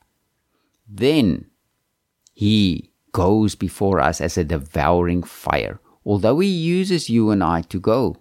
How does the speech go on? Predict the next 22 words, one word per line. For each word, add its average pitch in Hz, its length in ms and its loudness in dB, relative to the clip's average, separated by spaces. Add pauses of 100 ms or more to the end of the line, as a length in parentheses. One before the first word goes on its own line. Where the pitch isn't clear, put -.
(540)
we 107 100 2
cannot 135 360 0
just - 160 -8
sit 117 180 0
on 107 140 2
the 92 80 0
sideline 90 500 -2
and 82 120 -4
say, - 100 -8
"Okay, 117 260 -2
God, 82 300 0
you 110 180 0
go 101 220 2
and 104 140 0
get 87 220 -2
them." 78 180 -6 (500)
No, 104 180 2
no, 107 160 4
no. 80 300 -2 (340)
He 101 200 0
says, 85 320 -4
"Come, 78 400 -2